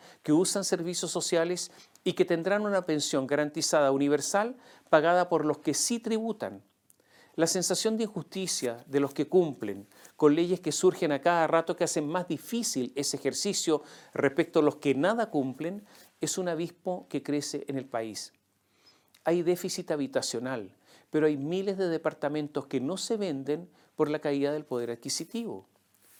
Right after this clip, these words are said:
Camine, haga lo que no hacen estos políticos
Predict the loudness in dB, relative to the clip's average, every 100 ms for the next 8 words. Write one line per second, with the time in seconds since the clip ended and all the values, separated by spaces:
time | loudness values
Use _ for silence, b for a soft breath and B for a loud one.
0 | _ -2 0 0 -2 -8 -8 -4 -4 -4
1 | -4 -2 -4 -4 -6 -8 -12 -4 -2 0
2 | -2 -4 -10 -12 -12 -14